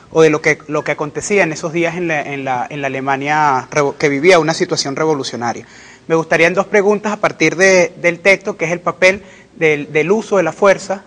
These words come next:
de la fuerza de, por parte de la, de la contrarrevolución, el papel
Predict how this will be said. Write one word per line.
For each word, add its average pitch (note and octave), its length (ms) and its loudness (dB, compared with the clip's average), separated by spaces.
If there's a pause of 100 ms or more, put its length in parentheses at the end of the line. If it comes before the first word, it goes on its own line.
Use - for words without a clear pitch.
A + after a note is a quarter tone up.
de D3 120 -4
la C#3 120 -2
fuerza F3 760 0 (120)
de, C#3+ 200 -4
por C#3+ 220 -8
parte D#3 320 0
de E3+ 80 -4
la, D#3 240 -6
de D3 180 -6
la C#3+ 160 -4
contrarrevolución, F#3 1080 -2 (120)
el D#3 140 -4
papel D3+ 380 -2